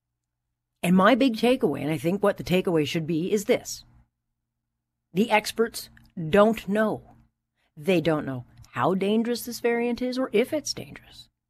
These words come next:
They don't know if we'll need another vaccine booster or if the new strain's vaccine resistant. They don't know if it f-, spreads any faster than any other variant that's coming along or not.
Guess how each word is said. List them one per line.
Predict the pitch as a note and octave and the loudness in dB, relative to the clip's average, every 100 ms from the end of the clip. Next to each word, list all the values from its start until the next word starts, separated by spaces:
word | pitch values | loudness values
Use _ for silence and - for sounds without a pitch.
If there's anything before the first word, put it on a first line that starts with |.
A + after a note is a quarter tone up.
| _ _ _ _ _ _ | _ _ _ _ _ _
They | C#3+ G#3 | -2 2
don't | B3+ B3+ | 4 4
know | B3+ B3+ | 4 2
if | B3 - | 2 4
we'll | A3+ A3 A3 | 4 6 6
need | G#3 A3+ | 4 2
another | A3 A3 G#3+ | 4 4 6
vaccine | G3+ G#3 A3 G#3 | 4 2 2 2
booster | G3+ G#3+ A3 A#3 | 2 2 2 2
or | A#3+ G3+ G3 | 2 2 2
if | F#3+ | 0
the | F#3+ | -2
new | F#3+ F#3+ | -2 -2
strain's | - F#3+ F#3+ G3 F#3+ F3+ - - _ _ _ _ | -4 -6 -4 -2 -4 -6 -12 -18 _ _ _ _
vaccine | - E3 D#3 G3 | -2 -2 0 0
resistant. | F#3+ F#3 A#3+ A#3+ - A#2+ - - _ _ _ _ _ _ _ _ | 0 -2 -6 -8 -8 -12 -18 -20 _ _ _ _ _ _ _ _
They | G3+ | 2
don't | A#3 A3+ | 4 4
know | G#3+ | 4
if | F#3+ | 2
it | |
f-, | C#3+ - | -4 -10
spreads | F#3+ - F3 D#3+ | -8 0 0 0
any | E3 C#3+ | -4 -4
faster | - C#3 G3+ - | 4 6 6 4
than | A#3+ A#3+ | 0 2
any | A#3+ A#3 A#3 | 2 2 2
other | A3+ | 2
variant | G#3+ A3 A#3 B3+ | 2 2 2 0
that's | A#3 A3 | -2 -4
coming | - A3 | 0 0
along | A3 G#3+ A3 C#4 E4 _ _ _ _ _ _ _ _ _ _ _ _ | 2 2 2 -2 -6 _ _ _ _ _ _ _ _ _ _ _ _
or | A3+ B3+ | 2 4
not. | C4 D#4 B2 | 4 2 -4